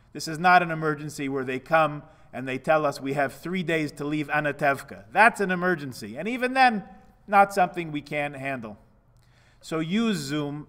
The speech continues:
and phone and Skype and WhatsApp, all you possibly can, right up until Yom Tov. Then when it comes time to light the candles, Wednesday night, seven thirty-five, light your candles, sit down with whoever's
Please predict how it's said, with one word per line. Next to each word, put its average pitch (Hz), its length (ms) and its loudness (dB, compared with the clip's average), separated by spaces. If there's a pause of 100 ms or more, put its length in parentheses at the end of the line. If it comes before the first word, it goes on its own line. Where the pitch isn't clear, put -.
and 170 260 2
phone 135 380 -6
and 151 280 -2
Skype 127 500 0
and 156 160 -2
WhatsApp, 135 520 -2 (140)
all 240 340 8
you 208 200 -2
possibly 180 600 4
can, 202 420 2 (300)
right 165 560 0
up 175 120 -2
until 165 280 -4
Yom 135 240 0
Tov. 101 280 -14
Then 185 220 -2
when 170 120 -4
it 147 80 -10
comes 170 240 0
time 165 280 -2
to 151 80 -10
light 139 280 -2
the 123 60 -14
candles, 196 480 0
Wednesday 131 420 -6
night, 185 340 0
seven 131 300 -6
thirty-five, 147 600 0 (320)
light 190 380 6
your 175 80 -4
candles, 160 640 -4
sit 196 220 -8
down 170 240 0
with 147 140 -6
whoever's 147 480 -2